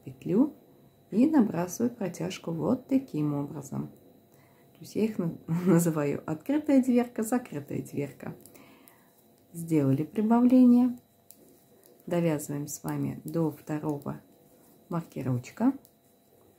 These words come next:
Вот, не доходя петельки, снова набрасываю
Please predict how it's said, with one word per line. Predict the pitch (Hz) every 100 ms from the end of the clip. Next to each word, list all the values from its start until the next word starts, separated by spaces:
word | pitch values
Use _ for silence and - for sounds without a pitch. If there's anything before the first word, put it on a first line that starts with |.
| - - - _ _ _ _ - -
Вот, | 151 139
не | 147 151
доходя | 156 175 160 139
петельки, | 135 135 143 - -
снова | - 165 151 143 - - - - -
набрасываю | 151 151 147 - - 147 143